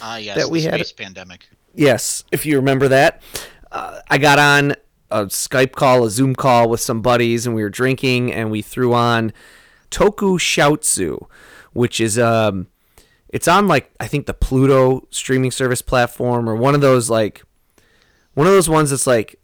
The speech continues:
Speaker 2: set of T V stations, like, like a Roku, kind of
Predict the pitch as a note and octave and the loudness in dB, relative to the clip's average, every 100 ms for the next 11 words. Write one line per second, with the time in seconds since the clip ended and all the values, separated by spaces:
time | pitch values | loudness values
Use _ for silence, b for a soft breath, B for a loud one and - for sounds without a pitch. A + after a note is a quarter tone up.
0 | _ - - C#3 C3+ - B2+ - - A#2 | _ -4 -2 0 0 0 -4 -2 -8 -6
1 | C3 C#3 - C#3+ D#3 E3 D#3+ D#3+ - - | -4 -4 -4 -4 -2 -4 -4 -6 -10 -14
2 | - _ _ _ _ _ _ _ _ _ | -18 _ _ _ _ _ _ _ _ _
3 | _ C3+ C3 - F3 F3+ D3 A#2+ C3 D3 | _ -2 -2 0 2 2 2 4 2 2
4 | - E3+ F3+ - F3 F3+ F#3 F3+ - | 2 2 2 -2 -2 0 -2 -4 -16